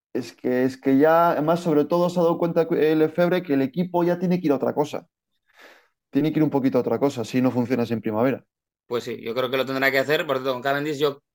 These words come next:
Speaker 2: mi teoría es que su esfuerzo por ser campeón británico es para que de lejos piensen que todavía es campeón del mundo, que lleva las bocamangas muy exageradas y el blanco así, muy, muy llamativo. Pero esto es solo
Speaker 1: <laughs>
Speaker 2: una teoría, como tantas que hemos discutido. Alberto, un auténtico placer y seguimos hablando de ciclismo.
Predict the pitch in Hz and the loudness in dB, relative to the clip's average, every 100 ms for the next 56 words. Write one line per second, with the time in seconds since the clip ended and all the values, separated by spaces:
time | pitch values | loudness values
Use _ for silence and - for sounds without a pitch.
0 | _ - 139 143 139 151 143 143 - 147 | _ -10 -4 -2 0 0 0 0 0 0
1 | 143 135 127 123 131 - 143 139 139 131 | 2 0 -4 -8 -12 -8 -8 -6 -6 -4
2 | 143 135 135 139 135 135 135 139 135 156 | -4 -4 -4 -2 -2 -2 0 -2 0 0
3 | 156 _ _ 127 - 139 135 139 135 139 | -2 _ _ -10 -2 0 0 0 0 -2
4 | 139 143 131 139 135 131 127 120 123 131 | -6 -6 -8 -6 -4 -2 -2 -4 -6 -6
5 | 127 120 120 107 107 117 123 120 120 120 | -6 -6 -6 -6 -6 -4 -2 -4 -8 -8
6 | 127 123 120 _ _ _ _ 135 139 135 | -6 -6 -6 _ _ _ _ -2 -2 -2
7 | 127 135 135 151 156 156 127 131 135 139 | -4 0 2 2 4 2 0 -2 -2 -2
8 | 135 131 127 143 147 165 - _ 135 139 | -2 -4 -4 -6 -8 -14 -16 _ -8 -4
9 | 135 131 143 147 147 135 135 135 139 147 | -2 0 0 2 2 0 -2 -4 -2 -2
10 | 180 175 165 156 151 156 147 147 143 147 | -2 0 0 0 -2 -2 0 0 -2 -2
11 | 156 196 240 - _ _ _ - 156 147 | 2 4 2 -2 _ _ _ -8 -6 -2
12 | 170 165 175 170 160 151 143 147 170 170 | -2 -2 -2 -2 -4 -4 -10 -6 0 0
13 | 135 139 143 180 180 165 147 170 170 170 | 0 0 2 2 2 0 0 -2 -2 -2
14 | 180 185 180 151 151 151 208 233 - 143 | -4 -2 -2 0 -2 0 -4 -4 -8 -10
15 | 151 156 156 156 160 151 139 123 110 107 | -8 -6 -2 -2 0 -4 -4 -10 -14 -20